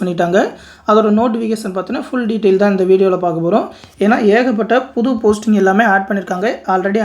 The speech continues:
ஆட் பண்ணுவோம்னு சொல்லியிருந்தாங்க, அந்த போஸ்டிங் எல்லாமே ஆட் பண்ணிட்டாங்க. இப்போ அதோட நோட்டிஃபிகேஷன் பத்தி ஃபுல்லா பார்த்துருவோம். அதை பத்தி பார்க்கறதுக்கு முன்னாடி ஒரு முக்கியமான அனௌன்ஸ்மெண்ட் என்னன்னு பார்த்தீங்கன்னா, நம்ம சேனல்ல இந்த டி என் பி எஸ் சி குரூப் ஃபோர் and வி ஏ ஓ எக்ஸாம்க்கான ஆன்லைன் கிளாஸ் and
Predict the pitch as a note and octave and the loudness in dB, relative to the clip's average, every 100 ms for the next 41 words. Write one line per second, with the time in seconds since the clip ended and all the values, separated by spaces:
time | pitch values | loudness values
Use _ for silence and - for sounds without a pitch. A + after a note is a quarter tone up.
0 | G3 G3+ G#3 G#3 G#3 G#3 G3+ G3 F#3 A#3+ | 0 0 0 2 0 0 -2 0 0 -2
1 | - - - - A3+ G#3 A#3 A3+ A3+ G#3 | -2 -14 -14 -2 0 2 2 0 0 0
2 | G#3 G#3 A3 F#3+ F#3+ G3+ F#3 F3+ G3 - | 2 2 2 -2 -2 -2 -2 0 0 0
3 | - - - _ _ - B3 B3+ A#3 A#3+ | -6 -20 -20 _ _ -6 0 2 2 0
4 | E4 A#3+ A3 A3+ A3 G#3+ G3+ G3 G#3+ G#3+ | 0 2 2 0 -2 -2 -2 -2 -4 0
5 | F#3+ F#3+ F#3+ F#3+ F#3 A#3+ G#3+ G3+ G#3+ A3 | 0 0 -2 0 0 0 0 0 0 0
6 | A3 A#3 C4+ B3 A3 G#3 A3 B3 G#3 F#3+ | 2 2 0 -4 -2 -2 -2 -4 -4 -6
7 | E3+ G3+ G#3+ G3 F#3 G3 G#3 B3+ A#3 F#3+ | -6 -4 -2 -2 -2 -4 -2 0 2 2
8 | G3+ F#3+ F#3 F3 F3 B3 - - - - | 2 0 -2 -2 0 0 -2 -14 -20 0
9 | A3 A#3+ - C#4+ C4 A3+ B3+ - G#3 G3+ | 2 2 2 0 2 0 -2 -2 0 0
10 | G3+ A#3+ A3+ A3+ A3+ C4+ A3+ G#3 G#3+ A3 | 0 -2 0 -2 -4 -4 0 2 2 2
11 | G#3 G3 F#3 G3+ G#3+ G3+ F3+ E3+ F#3+ F#3 | 2 2 0 0 2 2 0 -2 -2 -2
12 | F3 E3+ A#3+ - - - - A3 B3+ C4 | -4 0 -2 -4 -16 -18 -2 0 2 0
13 | B3 G3+ G#3 G#3+ A3 | -2 -2 -2 -2 -4